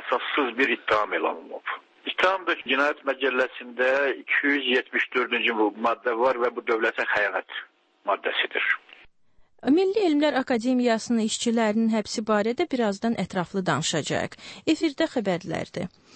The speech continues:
Speaker 2: Keçmiş Səhiyyə Naziri Əli İnsanovun azad edilməsi üçün imza toplama kampaniyası başlayıb. Kampaniyanı Özünü Qərbi Azərbaycana Qayıdış Birliyi adlandıran qurum və Əli İnsanovun hüquqlarını müdafiə komitəsi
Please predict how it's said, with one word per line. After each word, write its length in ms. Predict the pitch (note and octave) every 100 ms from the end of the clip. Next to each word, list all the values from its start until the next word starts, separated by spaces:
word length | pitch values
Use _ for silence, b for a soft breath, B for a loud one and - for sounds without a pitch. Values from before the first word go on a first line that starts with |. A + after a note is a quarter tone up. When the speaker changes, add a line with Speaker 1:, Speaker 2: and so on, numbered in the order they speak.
| B B B -
Speaker 2:
Keçmiş 400 | F#4+ - G#4+ -
Səhiyyə 380 | E4 D4 D4 D4+
Naziri 460 | C#4 C4 C4 D4
Əli 300 | - B3+ C4 B3+
İnsanovun 640 | B3 - C4+ C4 A#3+ A#3+
azad 300 | A3+ A3 A#3
edilməsi 560 | G3+ G#3+ A3 A3 - A#3+
üçün 220 | A3 A#3
imza 240 | G#3 G3+ A3
toplama 400 | - G3 G3+ G3+
kampaniyası 760 | - F#3+ - G3 F3+ E3 - F3+
başlayıb. 460 | E3 - F#3 E3
Kampaniyanı 720 | - G#3+ G#3 A#3 A3+ A#3+ B3 C#4+ B B
Özünü 340 | A3+ G#3+ B3
Qərbi 380 | A#3+ A3+ G#3 A#3
Azərbaycana 720 | G#3+ G3+ G3 G#3 F#3+ G3+ A3+
Qayıdış 460 | A#3 A3 G3+ G3 A3+ -
Birliyi 360 | G#3+ G3 G3 G#3+
adlandıran 720 | G3 F#3+ G3+ F#3+ F#3 G3 F#3+
qurum 300 | - G#3 D#4 C4+
və 140 | A3+ C4
Əli 160 | G3+ G#3+
İnsanovun 480 | G3+ - G#3 G#3 G#3+ G3
hüquqlarını 640 | - - F#3 E3 F3 A3+ B B G3
müdafiə 400 | F#3+ F3 F#3+ F3+
komitəsi 560 | - E3+ E3+ E3 -